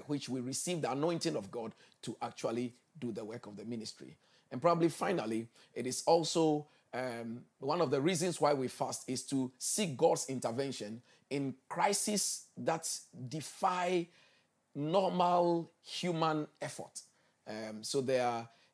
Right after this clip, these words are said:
there are certain situations which the normal methods don't work. And so, for instance, in the case of the events recorded in,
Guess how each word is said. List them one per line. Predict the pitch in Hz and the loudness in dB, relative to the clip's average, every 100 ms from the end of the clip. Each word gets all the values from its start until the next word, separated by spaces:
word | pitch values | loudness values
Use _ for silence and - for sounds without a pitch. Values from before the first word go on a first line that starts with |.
| _ _ | _ _
there | - 139 | -2 2
are | 135 | 2
certain | - 214 202 202 185 - | 2 0 2 0 -2 -6
situations | - 147 - 156 151 156 147 | -6 -4 2 2 2 -2 -2
which | 156 151 - - _ _ _ - | -2 -2 -8 -12 _ _ _ 0
the | 131 | 2
normal | 147 175 185 - 180 | 4 4 4 4 8
methods | 151 151 151 120 | 6 6 2 2
don't | 139 135 | 0 2
work. | 131 127 - - _ _ _ | 0 -2 -10 -20 _ _ _
And | 107 113 123 | -6 -4 -2
so, | - 135 127 | 4 6 6
for | 131 143 | 2 2
instance, | 151 156 147 143 - - | 2 2 2 0 -4 -4
in | 131 | -2
the | 127 | 0
case | - 170 165 | 4 4 4
of | 127 - - _ - | -2 -4 -20 _ -8
the | 120 127 135 | 0 2 2
events | 123 151 151 127 | 2 2 2 -2
recorded | 123 135 135 131 | 2 4 4 4
in, | 120 113 110 | 0 -6 -8